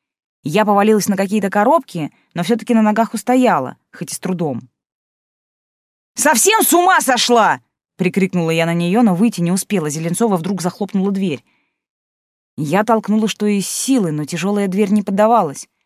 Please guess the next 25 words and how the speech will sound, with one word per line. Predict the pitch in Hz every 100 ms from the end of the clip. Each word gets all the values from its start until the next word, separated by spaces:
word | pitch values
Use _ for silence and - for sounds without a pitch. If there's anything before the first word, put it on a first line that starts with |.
| _ _ _ _ _ _ _ -
Эта | 196 185
дура | 151 202 277 180
заперла | 165 165 196 226 247
меня | 180 160
на | 175
защёлку. | 196 - - 254 156 - 117 - _ _ _ _ _ _ _
Я | - 160 226
долбила | 202 190 180 185
по | 170
ней | 175 170
кулаками, | - 156 - 127 123
пинала, | 220 226 175 131
кричала. | 180 240 214 214 135 123 _ _ _ _
Всё | - 220
без | 160 139 -
толку. | 131 - - _ _ _ _ _ _ _ _ -
Конечно, | 208 190 190 185 165 - _ -
кто | - 233
тут | 254
что | - 262 233
услышит, | - 226 -
когда | - 170 175
кругом | - 175 180 185
грохочет | 165 - - -
музыка? | 180 165 - -